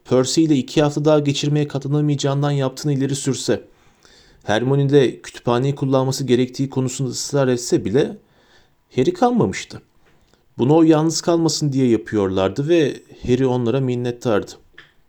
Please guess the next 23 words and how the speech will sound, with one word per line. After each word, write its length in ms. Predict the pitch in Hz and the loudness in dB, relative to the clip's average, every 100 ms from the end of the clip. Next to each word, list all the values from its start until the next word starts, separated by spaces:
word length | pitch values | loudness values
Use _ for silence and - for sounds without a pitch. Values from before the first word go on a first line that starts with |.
| _ _ _ _ _ _ _ | _ _ _ _ _ _ _
Harry 220 | 165 185 202 | 0 2 0
dışında 420 | 202 196 190 196 | -2 0 0 2
herkese 340 | 202 - - | 0 -2 0
mutluluk 380 | 185 185 190 190 | 0 0 -2 0
veren 300 | 180 180 170 | 2 2 2
bir 200 | 185 175 | 2 2
durum 300 | 185 170 117 | 2 0 0
da 220 | 180 185 _ - - | -2 -2 _ -20 -16
sömestrin 540 | - 143 160 - 165 170 | -2 2 2 0 -2 0
son 180 | 170 | 0
hafta 280 | 156 156 156 | -2 -2 -4
sonunda 300 | 151 120 131 | -4 -2 -2
Hogsmeade'e 640 | 143 160 156 - 127 147 147 | -2 -2 -2 -4 -4 -2 0
bir 280 | 151 147 147 | 0 0 -4
gezi 280 | 117 131 | -6 0
daha 160 | 127 127 | 2 4
yapılacak 500 | 120 117 104 101 - | 4 2 -4 -4 -4
olmasıydı. 540 | 87 - - 64 - - _ _ _ _ _ _ _ _ _ _ _ _ _ - | -6 -6 -10 -12 -14 -18 _ _ _ _ _ _ _ _ _ _ _ _ _ -10
"Bütün 260 | 143 196 196 | -4 0 2
Noel 180 | 196 185 | 4 4
alışverişimizi 600 | 180 - 185 202 190 180 | 2 0 -2 -2 4 4
oradan 220 | 180 190 | 4 2
yapabiliriz," 720 | 180 180 170 190 147 - | 0 -2 -4 -4 -4 -6